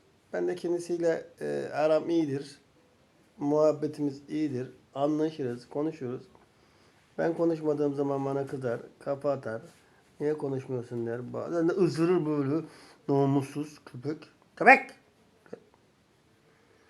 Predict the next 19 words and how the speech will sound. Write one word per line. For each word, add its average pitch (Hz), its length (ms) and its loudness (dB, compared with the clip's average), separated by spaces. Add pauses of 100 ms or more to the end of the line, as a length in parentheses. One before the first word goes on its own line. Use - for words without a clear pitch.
(680)
Bak, - 220 -12 (120)
bak, - 100 -20 (120)
bak, 160 160 -14
bak, 123 100 -12 (140)
bak. - 100 -20 (180)
Kalkış 131 420 -10
bak, 127 180 -16
bak. 127 120 -14 (760)
Bak, 160 120 -4 (200)
kıt-, 190 220 -4 (1600)
kıtlama 170 380 2
konusunda 170 420 4
orijinaldir. 151 720 4 (240)
Çok 160 200 -8
iyi 151 140 -2
kıtlar, 131 380 -6 (100)
iyi 151 160 0
ısırır 143 300 -2
yani. 123 420 -4